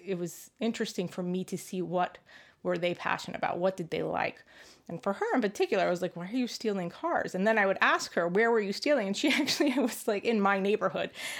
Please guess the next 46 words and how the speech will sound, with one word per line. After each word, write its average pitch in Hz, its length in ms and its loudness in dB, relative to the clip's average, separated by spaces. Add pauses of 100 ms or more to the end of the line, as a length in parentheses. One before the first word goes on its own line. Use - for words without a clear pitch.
(100)
Um, 208 560 8
so 214 320 4
I 185 140 6
remember 214 460 2
trying 226 360 -2
to 185 240 -2
make 190 240 0
sure 190 320 0
that 175 140 -2
she 190 500 0 (520)
recognized 196 580 0
her 190 180 -2
strengths. - 640 -4 (480)
Um, 180 280 2
great, 180 420 -4
that 170 140 -2
you 185 160 -2
can 202 160 0
steal 247 400 2
a 202 80 4
car 226 500 4
is 196 220 2
a 202 40 4
skill 285 380 4
in 233 100 4
itself, 233 520 2
but 202 140 4
why 214 180 6
don't 226 200 2
you 233 80 0
put 214 260 0
that 185 180 2
towards 190 200 0
something 180 360 -2
positive? 196 580 0
So, 180 280 0
you 220 120 -2
know, 180 100 0
we 185 120 2
got 185 220 0
her 180 200 0
into, 170 920 -4
um, 175 240 -6
automotive 170 480 -2
courses 202 840 0
and, 165 300 -4